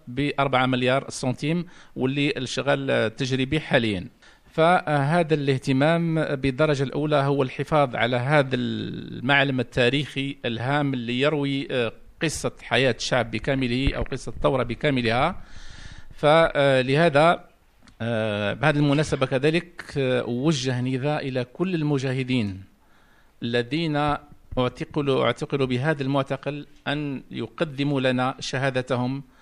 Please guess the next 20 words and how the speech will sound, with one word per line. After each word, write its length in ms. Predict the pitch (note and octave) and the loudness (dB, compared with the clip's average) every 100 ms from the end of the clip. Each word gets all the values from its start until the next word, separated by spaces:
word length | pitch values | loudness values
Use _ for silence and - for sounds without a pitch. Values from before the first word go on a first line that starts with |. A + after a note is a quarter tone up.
| - - | -20 -8
وصورهم 840 | G2+ - D#3 D3 C3+ C3 C3+ C#3 - C3+ | -6 -4 -2 0 2 0 -2 -4 -8 -4
وكل 500 | B2 - D#3+ D3+ C3 | -4 -2 -4 -2 -2
ما 240 | B2+ C#3 | 0 0
لديهم 400 | C3+ C3 B2+ C3 | 0 -2 -4 -4
من 120 | C3 | -2
وثائق 320 | B2 C3+ A2+ | -4 -4 -8
تاريخية 600 | - C#3 B2 - B2+ B2+ - - - - - | -6 -4 -4 -4 -4 -4 -6 -16 -20 -20 -6
حتى 300 | D3 - C#3 | -6 -4 -4
نعمل 320 | C#3 C3+ B2 | -2 -4 -4
على 260 | C3+ B2+ | -2 0
حفظها 520 | A#2 - - C3 C3 C3 | 0 -4 -4 -6 -4 -4
بالمعتقل 640 | B2+ B2 A#2+ A#2 B2+ C3+ | -4 -2 -4 -4 -8 -10
في 160 | - | -8
حد 160 | - C3 | -8 -6
ذاته 460 | A#2+ A2+ G2+ F#2 - _ _ _ _ - | -2 -2 -4 -12 -14 _ _ _ _ -8
ليبقى، 680 | B2+ D#3 - C#3+ C#3+ D3 - | -4 -4 -4 -2 -2 -2 -6
آه، 600 | C3 B2 A#2+ A#2 A#2 - - - | -6 -4 -6 -8 -12 -16 -20 -18
شاهدا 440 | - C#3+ C#3 C#3 | -2 0 0 0
للأجيال. 540 | C#3 C3+ B2 A#2 G2+ F2 - _ _ - - - - _ | -2 -2 -4 -2 -4 -6 -18 _ _ -20 -20 -20 -20 _
فلهذا 920 | - E3 F3+ D#3+ D3 E3+ F3 E3 F3+ | 0 4 4 2 0 0 2 2 2